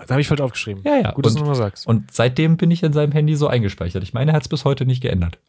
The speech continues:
Speaker 1: Das ist auch geil, ne? Also wenn man diese, diese random Kontakte in seinem Handy hat und dann stößt du so über diese Kontakte oder jemand anderes sieht es so, weil
Speaker 2: Ja.
Speaker 1: er über deine Schulter schaut oder so und einfach nur so, "What the fuck? <laughs> Wer ist Sniper-Gott?"
Speaker 2: <laughs>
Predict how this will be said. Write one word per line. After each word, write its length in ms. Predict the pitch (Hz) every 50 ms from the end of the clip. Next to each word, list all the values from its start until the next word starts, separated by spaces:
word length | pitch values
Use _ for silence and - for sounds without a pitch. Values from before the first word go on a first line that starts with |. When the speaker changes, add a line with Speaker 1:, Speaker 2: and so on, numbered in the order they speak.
| _ _ _ _ _ _ -
Speaker 1:
Das 100 | - 117
ist 60 | 139 143
auch 260 | - 135 127 - -
geil, 320 | - 120 123 120 113 107
ne? 220 | 110 113 131 160 - -
Also 140 | 127 123 120
wenn 100 | 120 120
man 100 | 117 113
diese, 240 | 113 110 117 113
diese 220 | 101 113 107 113 113
random 440 | 110 110 113 120 156 165 165 151 127
Kontakte 380 | - 127 113 - 143 - - 123
in 60 | 107
seinem 220 | 101 104 101 101 101
Handy 240 | 98 101 104 104 101
hat 220 | 104 110 131 - - _ _ _ _
und 160 | - 113 107
dann 240 | 120 123 135 139 - _ _ _ _ _ _ - -
stößt 580 | 127 - - _ - 131 139 180 214 - -
du 40 | 135
so 160 | 113 110 120 - _ _ _
über 220 | - 175 180 180 139
diese 160 | 127 127 120
Kontakte 560 | - 123 113 - 147 180 - - - - 135
oder 100 | 131 120
jemand 280 | 120 131 123 117 113 -
anderes 480 | 151 202 226 196 131 113 117 107 - -
sieht 240 | 208 254 - -
es 160 | 135 107 - -
so, 160 | 104 101 113 120
weil 120 | 117 117
Speaker 2:
Ja. 80 | 117 117
Speaker 1:
er 60 | 117
über 80 | 117 113
deine 100 | 117 113
Schulter 320 | - - 180 214 202 131
schaut 240 | - - 104 101 104
oder 140 | 107 107 107
so 100 | 110 127 - - -
und 100 | 107 -
einfach 160 | 117 107 120
nur 80 | 117 107
so, 100 | - 101 - _ _ _ _ _ _
"What 160 | - - - _ -
the 60 | -
fuck? 220 | - - 127 120 _ - - _ _ - - - - _ _ _
<laughs> 280 | _ _ - 151 147 - - 107 98
Wer 240 | 120 117 143 190 175
ist 220 | 123 - - - -
Sniper-Gott?" 680 | 120 113 120 147 156 - 117 104 101 104 95 107 - -
Speaker 2:
<laughs> 60 | 120